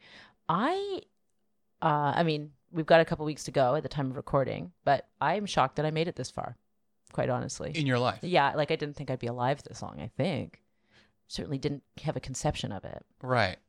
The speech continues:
Speaker 2: And do you wanna discuss your age?
Speaker 1: I'm forty-one years old.
Speaker 2: Forty-one.
Speaker 1: Um, I guess I'm about to be forty-two
Speaker 2: Mm.
Speaker 1: at the,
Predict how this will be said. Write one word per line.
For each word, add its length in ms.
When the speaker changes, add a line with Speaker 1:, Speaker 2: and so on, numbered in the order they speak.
Speaker 2:
And 260
do 100
you 120
wanna 160
discuss 340
your 140
age? 380
Speaker 1:
I'm 220
forty-one 440
years 180
old. 200
Speaker 2:
Forty-one. 480
Speaker 1:
Um, 400
I 60
guess 440
I'm 80
about 220
to 80
be 40
forty-two 720
Speaker 2:
Mm. 360
Speaker 1:
at 160
the, 60